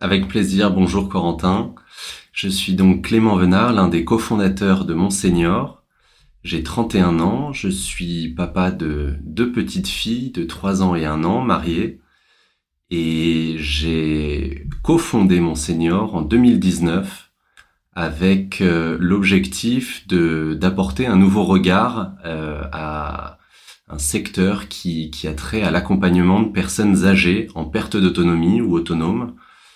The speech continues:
euh, et apporter des réponses également à une autre population, des, des personnes qui sont en situation de handicap.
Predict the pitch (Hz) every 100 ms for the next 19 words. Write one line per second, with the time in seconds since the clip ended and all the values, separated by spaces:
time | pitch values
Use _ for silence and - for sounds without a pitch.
0 | _ _ _ - 80 76 73 69 80 78
1 | 90 - 120 90 95 98 101 107 110 92
2 | 85 82 85 95 101 80 73 65 - -
3 | - 92 113 - 95 90 85 90 78 73
4 | 92 95 110 101 85 76 69 - 73 73
5 | 71 - 95 101 98 92 - 95 87 -
6 | 101 110 92 - 104 120 113 82 87 92
7 | 92 76 71